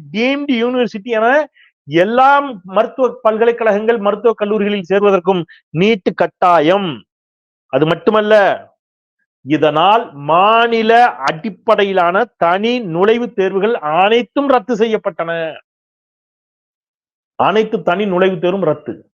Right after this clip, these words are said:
அது வரைக்கும் ஜிப்மருக்கு தனி, எய்ம்ஸுக்கு தனி, எல்லா விதமான தனி நுழைவுத் தேர்வுகளும் ரத்து. இனிமேல் நீங்க தனியா நடத்த முடியாது. தமிழ்நாடு அரசு எல்லா முயற்சிகளையும் செஞ்சு பார்த்துச்சு. ஏன் தமிழ்நாடு அரசு இன்னைக்கு மண்டையை பிடிச்சு நிக்கிறோம்னா,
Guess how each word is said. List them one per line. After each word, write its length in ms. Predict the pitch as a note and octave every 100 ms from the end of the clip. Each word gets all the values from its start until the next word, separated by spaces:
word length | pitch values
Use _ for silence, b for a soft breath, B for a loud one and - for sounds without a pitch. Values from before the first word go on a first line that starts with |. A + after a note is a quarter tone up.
| _ _
அது 180 | D#3 F3+
வரைக்கும் 280 | G3 G3+ E3+
ஜிப்மருக்கு 440 | F#3+ F#3+ A3 F#3
தனி, 260 | F#3 G#3 F#3+
எய்ம்ஸுக்கு 380 | G3 F#3+ F#3 E3
தனி, 400 | D#3+ C#3+ G2 _ _ _ _ _ _ _ _ _ _ _ _ _ _ _ _ _ _
எல்லா 480 | C3+ E3+ G#3 A#3+ B3+
விதமான 400 | B3 A3 G#3+ G3+
தனி 380 | - F3+ A#3 A3+
நுழைவுத் 360 | G#3 A3+ F#3
தேர்வுகளும் 320 | G#3+ G3+ A3 A#3
ரத்து. 360 | G#3 - A3+
இனிமேல் 220 | G3 G3 G3+
நீங்க 160 | G3+
தனியா 280 | F#3 G3 A3+
நடத்த 240 | G#3+ G#3
முடியாது. 640 | G#3 G3+ G3+ G3+ F#3+ C#3 - _ _ _ _ _ _ _ _ _
தமிழ்நாடு 360 | E3+ G#3 A#3 A3+
அரசு 160 | G3
எல்லா 240 | G3 A3 A3
முயற்சிகளையும் 500 | A3 G#3+ A#3+ A#3+ G#3+
செஞ்சு 240 | A3+ G3
பார்த்துச்சு. 320 | G#3 G#3+ F#3+ E3
ஏன் 300 | G3 B3+ B3
தமிழ்நாடு 360 | A#3+ B3 A#3+
அரசு 180 | A3+ A3+
இன்னைக்கு 240 | A3 G3
மண்டையை 180 | G3 A#3+
பிடிச்சு 200 | G#3+ G#3+
நிக்கிறோம்னா, 460 | G3+ G3+ G3 C4